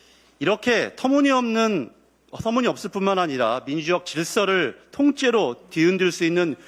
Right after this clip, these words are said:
위험한 선동들이 종교라는 이름으로 더 이상 방치되어서는 안 될 것입니다. 더불어민주당은 헌법과 종교의 숭고한 가치를 지키되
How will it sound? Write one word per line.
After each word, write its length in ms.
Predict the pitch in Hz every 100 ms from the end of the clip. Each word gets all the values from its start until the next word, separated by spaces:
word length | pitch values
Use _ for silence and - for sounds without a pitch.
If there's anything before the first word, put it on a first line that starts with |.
| - - -
위험한 500 | 131 208 214 202 180
선동들이 720 | 208 214 196 170 185 147 - - _ _ _ _ _ _ _
종교라는 640 | - 151 190 202 208 196
이름으로 600 | 156 170 160 135 135 165 -
더 160 | 123
이상 320 | 147 170 156 131 - _
방치되어서는 1040 | - 139 151 147 170 151 139 127 135 160 151
안 120 | 113
될 140 | 120 127
것입니다. 500 | 123 - 104 90 82 _ _ - - - - _ -
더불어민주당은 800 | 156 180 190 180 175 196 147 - - -
헌법과 640 | 160 175 190 - 196 131 - - _
종교의 380 | - 156 180 180
숭고한 580 | 180 240 240 240 226 208
가치를 320 | 160 - 160
지키되 560 | 147 - 131 117 151